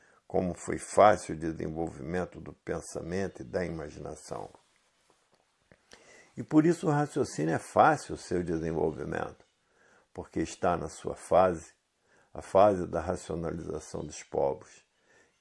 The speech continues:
que é toda a humanidade conhecer o mundo de sua raça e saber como voltar para ele. Porque todos são de raça racional, e por isso aí estão nessa classe de animal racional, por serem de raça racional.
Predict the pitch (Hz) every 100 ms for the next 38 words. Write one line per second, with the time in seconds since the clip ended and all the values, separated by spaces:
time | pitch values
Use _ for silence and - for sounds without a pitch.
0 | - 90 - 139 156 135 117 104 90 76
1 | 92 98 82 - 87 82 - 95 85 80
2 | 90 78 78 - 85 78 78 85 85 -
3 | 78 82 87 - 85 76 76 80 82 85
4 | 82 - 85 82 78 73 - _ _ _
5 | _ _ _ _ _ _ _ - - -
6 | - 98 98 - - 85 85 76 82 85
7 | - 76 78 73 - - 85 87 87 -
8 | _ _ _ _ _ _ - 107 - 143
9 | 156 147 170 151 - - 127 123 117 117
10 | - 101 101 104 92 90 90 80 80 87
11 | 87 82 - 78 87 95 98 - _ _
12 | _ _ 92 - - 113 113 82 67 60
13 | 73 73 78 - 92 95 - 71 73 67
14 | - 71 76 57 53